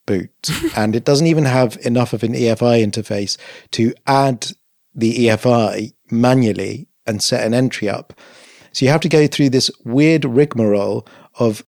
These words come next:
getting root access to the E F I partition and copying a perfectly <laughs> valid E F I file into the correct path. And then suddenly it appears and says it's ready to boot. And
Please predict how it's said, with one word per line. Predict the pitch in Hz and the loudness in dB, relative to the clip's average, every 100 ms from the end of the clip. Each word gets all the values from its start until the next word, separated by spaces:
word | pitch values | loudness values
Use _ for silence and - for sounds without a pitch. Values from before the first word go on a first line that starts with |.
| _ _ | _ _
getting | - 160 139 135 | 0 2 2 2
root | 123 165 147 | 4 4 2
access | 147 156 - 117 107 - - - - | 0 0 0 0 0 -4 -6 -8 -4
to | - 160 156 | 2 4 4
the | 139 131 | 2 2
E | 127 | 2
F | 127 | 4
I | 147 | 2
partition | 139 110 117 101 117 - | 2 0 -4 -6 -6 -6
and | 127 - | -6 -2
copying | - 160 - 139 120 113 - _ _ _ | -2 0 2 2 2 -2 -6 _ _ _
a | - | -8
perfectly | - 165 165 127 127 | 0 0 2 0 0
<laughs> | 123 | 0
valid | - 156 - 139 - - | 0 -2 -4 -8 -8 -4
E | 151 | -2
F | - | 0
I | 131 135 | 0 0
file | 135 107 101 101 - - - - | 0 -2 -2 -6 -12 -18 -18 0
into | 147 143 135 | 0 2 2
the | 135 | 0
correct | 127 123 - | 2 0 0
path. | 143 131 98 - | 0 2 0 -4
And | 117 | -2
then | 117 117 107 - _ _ | 0 -2 -4 -16 _ _
suddenly | - 110 104 113 131 | -6 -4 0 2 2
it | 156 | 2
appears | 156 214 247 117 - - _ - | 0 0 0 -4 -10 -14 _ -10
and | 110 | -6
says | 107 123 113 - - | -2 0 0 -2 -8
it's | - 123 | -4 -2
ready | 117 113 | 0 -2
to | 104 | 0
boot. | 147 135 - - - - - _ - | 2 2 -2 -18 -20 -20 -20 _ -4
And | 110 110 104 | -2 -2 -4